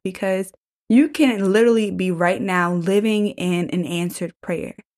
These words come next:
It may not be the way that you wanted the Lord to answer it or in, even in the timing that he did,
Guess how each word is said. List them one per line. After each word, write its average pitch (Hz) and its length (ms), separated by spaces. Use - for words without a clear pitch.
It 214 80
may 220 180
not 196 300
be 190 220
the 180 160
way 175 160
that 170 280
you 190 100
wanted 180 360
the 170 80
Lord 170 300
to - 200
answer 180 440
it 233 200
or 180 140
in, 180 300
even 208 240
in 180 80
the 170 100
timing 185 600
that 175 160
he 170 160
did, 185 420